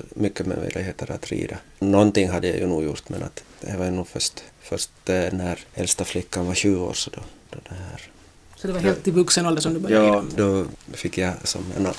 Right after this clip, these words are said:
Speaker 1: anledning att nu ska vi börja rida, och då red-, började jag rida samtidigt som
Speaker 2: Vänta nu, har ni, hur många flickor har du? Har du tre flickor eller?
Speaker 1: Tre flickor, ja. De två äldsta så blev nog hästbitna. Den tredje så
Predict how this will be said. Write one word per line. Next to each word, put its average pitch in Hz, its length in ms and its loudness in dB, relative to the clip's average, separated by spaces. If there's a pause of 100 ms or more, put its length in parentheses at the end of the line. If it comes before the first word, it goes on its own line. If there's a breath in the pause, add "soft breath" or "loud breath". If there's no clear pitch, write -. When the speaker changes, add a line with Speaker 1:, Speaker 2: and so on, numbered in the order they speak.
Speaker 1:
anledning 101 680 6
att 90 240 -2
nu 101 100 -2
ska - 180 -4
vi 101 80 -4
börja 104 200 2
rida, 90 280 -2
och 92 60 -4
då - 80 -12
red-, - 320 -8
började 98 200 0
jag 92 100 -2
rida - 200 -4
samtidigt - 400 -8
som - 140 -12 (580)
Speaker 2:
Vänta 190 180 -4
nu, 180 60 -2
har 180 140 0
ni, 170 220 0 (420)
hur 170 80 -4
många 202 240 6
flickor 214 300 0
har 147 100 -4
du? 151 60 -4
Har 151 60 0
du 156 80 0
tre 208 180 -2
flickor 156 340 -2
eller? 127 140 -2
Speaker 1:
Tre 104 160 2
flickor, - 440 -12
ja. 57 80 -12 (440)
De - 180 0
två 135 220 4
äldsta 123 340 -2
så - 220 -2
blev 107 300 -2
nog 87 420 -4 (200)
hästbitna. 98 640 0
Den 101 300 0
tredje 110 420 2
så - 220 -2